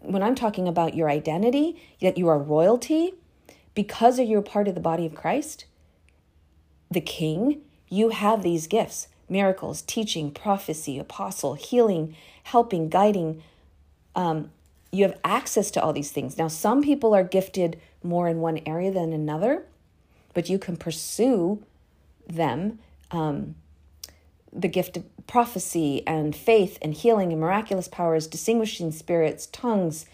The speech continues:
interpreting tongues, wisdom, knowledge. All those are gifts that you want to pursue. Pretty cool, right? Um, so he wants to teach the,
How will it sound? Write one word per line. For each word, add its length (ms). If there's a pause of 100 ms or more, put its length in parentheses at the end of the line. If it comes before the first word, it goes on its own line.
(200)
interpreting 480
tongues, 300
wisdom, 420
knowledge. 640 (1200)
All 260
those 300
are 160
gifts 580
that 160
you 80
want 160
to 140
pursue. 400 (1400)
Pretty 180
cool, 240
right? 260 (400)
Um, 280
so 180
he 160
wants 260
to 120
teach 540
the, 300